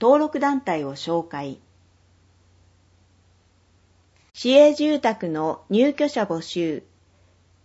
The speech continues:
住宅課、電話、八二九の一一八五。住宅の申し込みに関することは、市営住宅指定管理者、電話、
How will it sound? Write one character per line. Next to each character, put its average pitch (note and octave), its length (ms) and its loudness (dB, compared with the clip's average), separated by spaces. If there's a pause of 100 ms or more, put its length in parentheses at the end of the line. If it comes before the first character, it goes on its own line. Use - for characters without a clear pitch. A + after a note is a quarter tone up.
住 C4 240 2
宅 C4 320 -4
課、 - 340 -2 (500)
電 A3 280 2
話、 F3+ 320 -2 (300)
八 G#3 360 -4
二 D4+ 240 0
九 G#3+ 360 -2
の D#3 280 -4 (140)
一 C#4+ 320 -2
一 C#4 200 -4
八 F#3 380 -6
五。 D#3+ 340 -4 (1500)
住 C#4 200 4
宅 D4 240 0
の C#4+ 140 0
申 C#4 300 0
し - 40 -16
込 C#4 120 0
み C#4 120 2
に C4+ 140 -2
関 B3+ 260 -2
す C4+ 120 -8
る B3 100 -4
こ F3 140 -10
と D#3+ 160 -8
は、 C#3+ 240 -6 (540)
市 B3 300 4
営 C4 160 8
住 B3 240 -2
宅 E3+ 480 -6
指 - 200 -16
定 C#4+ 200 8
管 C4+ 300 0
理 A#3+ 100 -6
者、 - 340 -4 (640)
電 G3+ 280 2
話、 F3+ 300 -2